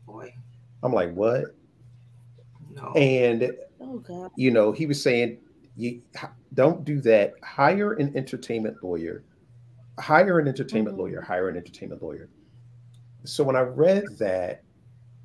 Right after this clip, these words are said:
Speaker 2: it went back to what I always talked about in, in, on, on Clubhouse, that at the beginning, middle, and the end of the day,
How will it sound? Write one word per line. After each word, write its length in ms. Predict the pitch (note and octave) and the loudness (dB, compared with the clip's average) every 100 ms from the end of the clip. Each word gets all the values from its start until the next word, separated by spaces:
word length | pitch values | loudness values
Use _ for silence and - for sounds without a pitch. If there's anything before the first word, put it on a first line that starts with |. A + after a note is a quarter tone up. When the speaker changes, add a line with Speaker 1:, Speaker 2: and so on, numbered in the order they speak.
| - - - - | -20 -20 -18 -4
Speaker 2:
it 80 | C3+ G#2+ | -4 0
went 240 | C3 C#3+ | 0 2
back 220 | B2+ A#2 - | 2 2 0
to 100 | A2+ | -2
what 140 | G#2+ | 0
I 140 | G#2 - | 2 2
always 360 | A#2 A2 G#2+ | 2 2 0
talked 280 | - A2 - | 0 -2 0
about 280 | F#2+ F#2+ A#2+ | -2 -2 -4
in, 140 | G#2 G#2+ | -8 -8
in, 140 | A2+ G2+ | -8 -10
on, 240 | - A#2 A2 | -6 -4 -2
on 200 | A#2+ - | -4 -6
Clubhouse, 720 | - C3 C#3+ B2+ D#2 - - - - - - - - - | -2 -2 0 -2 -4 -8 -18 -20 -20 -20 -20 -20 -20 2
that 360 | B2 A2 G#2 - _ _ - - - - - - - - | 6 8 6 0 _ _ -20 -20 -20 -20 -20 -20 -6 4
at 200 | B2+ B2+ | 4 4
the 120 | A#2 | 0
beginning, 760 | - - G#2 C3+ D3 E3 D3+ B2+ | 0 -6 -6 2 4 4 0 -2
middle, 260 | B2 A#2+ | -2 -2
and 140 | - G2+ | -4 -8
the 140 | - A#2 | -8 -6
end 200 | A2 G2 | -4 -4
of 120 | - | -6
the 80 | F2+ | -10
day, 440 | - E2 C#2+ - | -8 -10 -10 -16